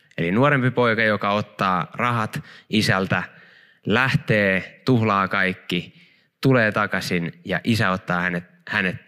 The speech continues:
hänet, tota, mm, kaikessa rakkaudessa takaisin. Tai sitten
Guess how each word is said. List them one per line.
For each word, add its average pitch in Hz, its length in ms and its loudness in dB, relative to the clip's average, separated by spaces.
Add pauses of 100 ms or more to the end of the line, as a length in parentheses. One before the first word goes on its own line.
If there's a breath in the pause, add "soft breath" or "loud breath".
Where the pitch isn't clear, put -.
hänet, 90 360 -4
tota, 85 460 -4
mm, 57 420 -12 (640)
kaikessa 117 400 0
rakkaudessa 87 600 -4
takaisin. 80 540 -6 (500 loud breath)
Tai 131 240 2
sitten 107 460 0